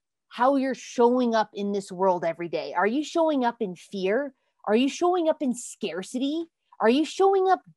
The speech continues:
judgy? Do you even know? Do you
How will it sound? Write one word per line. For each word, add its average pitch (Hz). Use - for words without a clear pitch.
judgy? 254
Do 247
you 320
even 359
know? 349
Do 254
you 349